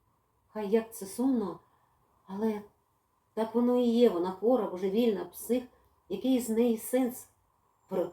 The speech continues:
п-, подарувати їй останню надію? Її було шкода більше за інших, бо вона і справді талановита. Зараз ми з нею поговоримо. Славко взяв мене за руку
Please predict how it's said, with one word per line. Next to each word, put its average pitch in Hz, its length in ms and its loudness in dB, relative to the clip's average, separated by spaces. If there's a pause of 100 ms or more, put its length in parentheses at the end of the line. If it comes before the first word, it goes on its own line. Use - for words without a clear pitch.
п-, 233 160 4 (200)
подарувати 262 580 10
їй 254 100 4
останню 254 420 2
надію? 247 520 4 (1400)
Її 214 320 -2
було 240 540 4 (360)
шкода 247 300 0
більше 240 320 -4
за 233 100 0
інших, 202 340 0 (460)
бо 170 120 -12
вона 175 440 -8 (640)
і 156 80 -12
справді 170 600 -12 (220)
талановита. 196 680 -2 (1400)
Зараз 254 260 2
ми 240 120 0
з 220 60 -4
нею 233 220 2
поговоримо. 190 680 -6 (540)
Славко 180 500 -8
взяв 170 240 -8
мене 165 260 -6
за 165 140 -8
руку 226 380 -10